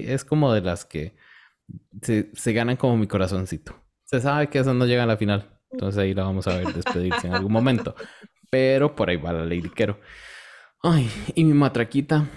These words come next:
Speaker 1: Espero que se-, Matraca sea de esas que va safe, safe, safe, safe, safe, safe.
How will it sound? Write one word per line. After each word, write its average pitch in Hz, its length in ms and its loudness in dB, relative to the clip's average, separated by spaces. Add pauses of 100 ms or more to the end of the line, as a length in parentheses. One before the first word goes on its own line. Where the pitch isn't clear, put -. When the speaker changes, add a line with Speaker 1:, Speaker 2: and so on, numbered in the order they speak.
(880)
Speaker 1:
Espero 165 440 0
que 165 140 0
se-, 131 160 -6
Matraca 120 560 0
sea 123 280 2
de 87 160 0
esas 101 240 0
que - 120 -2
va 90 140 2
safe, 156 240 2
safe, 151 240 2
safe, 143 260 2
safe, 139 200 0
safe, 131 200 2
safe. 190 440 0